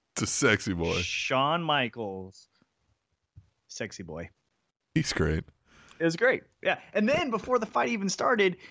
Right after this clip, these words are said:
Speaker 2: he did a running backflip.
Speaker 1: Gosh.
Speaker 2: Like, run,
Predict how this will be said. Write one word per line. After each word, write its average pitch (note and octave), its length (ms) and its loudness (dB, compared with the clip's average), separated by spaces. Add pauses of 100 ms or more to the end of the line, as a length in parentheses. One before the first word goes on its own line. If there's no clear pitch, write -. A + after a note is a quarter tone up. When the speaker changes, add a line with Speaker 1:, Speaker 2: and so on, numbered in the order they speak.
(100)
Speaker 2:
he G#3+ 160 2
did A3 280 6
a G3+ 160 6
running F#3 840 2 (120)
backflip. D3+ 680 -2 (2000)
Speaker 1:
Gosh. - 600 0
Speaker 2:
Like, C#3+ 100 -4
run, F#3+ 200 2